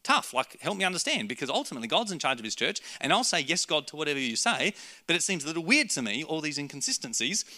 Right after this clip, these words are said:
What does Paul mean? Well, one of the theories, and the one that I lean towards, is that Paul is actually quoting somebody in the Corinthian church who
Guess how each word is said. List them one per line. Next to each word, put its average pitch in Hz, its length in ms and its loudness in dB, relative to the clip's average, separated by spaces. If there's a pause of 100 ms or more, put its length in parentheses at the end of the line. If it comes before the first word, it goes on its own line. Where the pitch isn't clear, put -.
(120)
What 190 220 0
does 220 160 -4
Paul 143 260 -4
mean? 110 300 -8 (800)
Well, 180 240 4
one 196 280 4
of 277 80 -2
the 247 100 -2
theories, 135 340 4
and 131 120 -4
the - 20 -4
one 156 140 0
that 151 120 -4
I 139 220 4
lean 135 540 2
towards, 110 680 -2 (360)
is 165 180 6
that 151 160 0
Paul 269 400 -2
is 185 160 0
actually 123 540 0
quoting - 880 -2 (240)
somebody 202 640 0
in 151 200 -6
the 143 80 -6
Corinthian 135 720 -8
church - 500 -2
who 135 80 -14